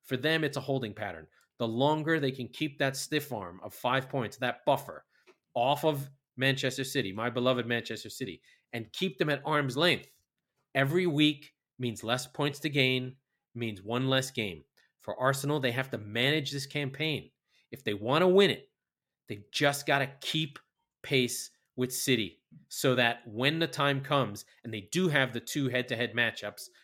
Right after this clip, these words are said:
against Arsenal, because we had a cancellation for the Queen's death, that they can lose one of them or draw both of them. Because if they can avoid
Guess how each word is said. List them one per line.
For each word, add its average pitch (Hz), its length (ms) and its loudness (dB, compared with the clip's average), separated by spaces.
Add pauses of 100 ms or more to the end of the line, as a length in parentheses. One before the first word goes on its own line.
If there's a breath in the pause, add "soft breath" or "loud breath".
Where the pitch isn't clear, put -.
(140 soft breath)
against 127 380 0
Arsenal, 107 500 -2 (220)
because 113 260 -8
we 110 100 -4
had 107 120 -4
a - 40 -8
cancellation 113 720 -4 (200)
for 120 120 -8
the 110 80 -4
Queen's 113 360 -4
death, 117 280 2 (720)
that 123 260 6 (500)
they 143 100 6
can 139 200 2
lose 143 240 6
one 113 180 0
of 95 60 -4
them 82 140 -12 (120)
or 139 100 4
draw 135 340 4
both 123 280 2
of 101 80 -8
them. 90 160 -14 (640)
Because 127 300 0
if 123 120 -4
they 143 120 2
can 143 340 -2 (1400)
avoid 135 600 4